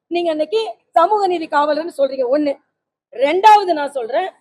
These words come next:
தமிழர்களுக்கு நாங்கள் காவலாளர்கள், தமிழர்கள் எங்களுக்கானவர்கள் அப்படின்னு சொல்றீங்கல்ல, தமிழர்களுக்கு நாங்க பாதுகாவலர்னு சொல்றீங்கல்ல. ஆனா, தமிழர்களை கொன்று குவித்த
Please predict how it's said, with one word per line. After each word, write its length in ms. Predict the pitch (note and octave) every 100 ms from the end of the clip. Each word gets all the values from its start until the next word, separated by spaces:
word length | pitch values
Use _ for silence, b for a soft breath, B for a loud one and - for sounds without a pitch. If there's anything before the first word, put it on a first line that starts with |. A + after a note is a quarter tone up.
| _ _ _ _ _ _ _ _ _ _ _ _ _ -
தமிழர்களுக்கு 720 | E4 G#4+ A#4+ A4 G4+ G4+ F#4+
நாங்கள் 300 | F4 D#4 C#4+
காவலாளர்கள், 800 | C4 C4 B3 A3 G3 F#3+ B3 G3+ _ _ _ _ _ -
தமிழர்கள் 580 | B3 G#4 A#4 G#4+ G#4+
எங்களுக்கானவர்கள் 1000 | F#4+ E4 F4 E4+ D4 C4 A3+ A3 B3+ A3+ F#3 _ _ -
அப்படின்னு 320 | A#3 C4+ F4 E4
சொல்றீங்கல்ல, 580 | D#4 D#4+ D#4 F4+ C4+ G3 _ _ _
தமிழர்களுக்கு 600 | B3+ D4+ G#4 G4+ G4 G4
நாங்க 240 | F4+ D#4+ D#4
பாதுகாவலர்னு 600 | D#4+ G4 F#4 F4 F4 F4 -
சொல்றீங்கல்ல. 460 | D#4+ F#4 F#4+ G4 G#3+ _ _ _ -
ஆனா, 400 | A#3 A#3 A3+ D#4+ E4+ - _ _ _ _ -
தமிழர்களை 920 | B3 D#4+ F#4+ F#4+ D#4 D4+ E4 B3+ - _ _ _ _ _ _
கொன்று 520 | C#4+ F#4 A4+ G#4+ F#4+ -
குவித்த 340 | D4+ F#4 F4+